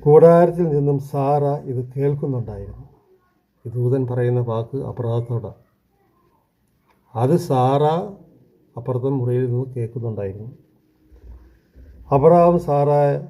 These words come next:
വൃദ്ധനായിരുന്നു. അവൾക്ക് പ്രായം ഏറെയും കഴിഞ്ഞിരുന്നു. അതിനാൽ സാറ ഉള്ളിൽ ചിരിച്ചുകൊണ്ട് പറഞ്ഞു. സാറ ഉള്ളിൽ ചിരിച്ചു,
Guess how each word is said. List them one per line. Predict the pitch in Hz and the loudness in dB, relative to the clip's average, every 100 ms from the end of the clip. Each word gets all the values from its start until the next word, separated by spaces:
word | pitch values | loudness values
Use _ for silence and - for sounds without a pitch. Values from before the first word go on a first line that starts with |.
| - - | -20 -12
വൃദ്ധനായിരുന്നു. | 139 123 127 156 135 110 107 107 120 _ _ _ _ _ _ - _ - _ - _ _ _ _ | -8 -6 0 0 0 -6 -8 -16 -20 _ _ _ _ _ _ -20 _ -20 _ -20 _ _ _ _
അവൾക്ക് | 131 135 160 156 156 156 165 175 - - - - - - - _ _ _ _ - | 0 6 6 4 0 -2 -2 -10 -18 -20 -20 -20 -20 -20 -20 _ _ _ _ -8
പ്രായം | 139 139 151 156 156 165 175 - 123 | -2 2 4 6 4 0 -14 -14 -4
ഏറെയും | 127 143 139 131 110 - - _ - | 0 2 2 2 -2 -12 -20 _ -10
കഴിഞ്ഞിരുന്നു. | 123 123 123 117 107 110 - - - | -4 -2 -2 -4 -10 -14 -20 -20 -16
അതിനാൽ | 117 123 127 131 139 - - _ _ - | -6 -2 -2 -2 -4 -10 -20 _ _ -4
സാറ | 147 143 156 165 156 | 2 4 4 2 -2
ഉള്ളിൽ | 143 120 123 131 139 | -2 -6 -4 -4 -6
ചിരിച്ചുകൊണ്ട് | 139 139 147 - 170 139 123 | -6 -6 -6 -6 -4 -2 -4
പറഞ്ഞു. | 120 113 101 95 123 - - _ _ _ _ _ _ _ - - | -6 -8 -10 -14 -18 -20 -20 _ _ _ _ _ _ _ -20 -10
സാറ | 117 113 120 131 | -6 -2 -2 -2
ഉള്ളിൽ | 156 143 104 110 123 123 | -6 -10 -10 -4 -4 -4
ചിരിച്ചു, | - 110 95 - | -8 -10 -10 -16